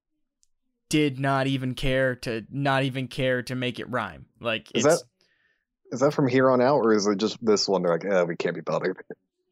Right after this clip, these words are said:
Speaker 1: Uh, you know, I'm not sure, but I think it's just this one.
Speaker 2: <laughs> I wouldn't be surprised.
Speaker 1: Let's see. Let's see. We, we can, we can, we can take a, take a look at, take a look at this.
Speaker 2: I'm sure they have at least a couple more that they rhyme.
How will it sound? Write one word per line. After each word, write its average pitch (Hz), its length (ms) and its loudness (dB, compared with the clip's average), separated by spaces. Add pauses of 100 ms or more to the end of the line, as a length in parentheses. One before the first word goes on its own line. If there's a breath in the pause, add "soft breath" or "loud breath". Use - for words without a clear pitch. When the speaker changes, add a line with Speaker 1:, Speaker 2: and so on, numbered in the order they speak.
(460)
Speaker 1:
Uh, 147 360 0
you 139 100 -2
know, 294 260 0
I'm 240 460 0
not 208 240 0
sure, 233 320 0
but 147 160 0
I 151 140 2
think 277 280 -4
it's 156 140 -4
just 127 240 -4
this 190 240 -2
one. 71 280 -16 (360)
Speaker 2:
<laughs> - 420 -2
I 147 140 4
wouldn't 104 260 2
be 98 60 0
surprised. 92 640 -4 (600)
Speaker 1:
Let's 120 200 -8
see. 95 440 -8
Let's 117 200 -10
see. 98 280 -8
We, 120 240 -8
we 117 160 -8
can, 113 320 -10
we 123 120 -8
can, 113 220 -8
we 117 80 -10
can 110 140 -12
take 113 240 -8
a, 82 100 -12 (140)
take 117 180 -10
a 98 60 -6
look 110 260 -8
at, 87 160 -12 (180)
take 117 160 -10
a 101 40 -14
look 101 160 -12
at - 80 -20
this. - 400 -8 (680)
Speaker 2:
I'm 113 80 -6
sure 156 160 -2
they 135 120 4
have 87 120 2
at 87 60 2
least 95 220 0
a 73 40 -8
couple 85 240 -4
more 71 220 -6
that 73 140 -8
they 67 80 -8
rhyme. 65 380 -10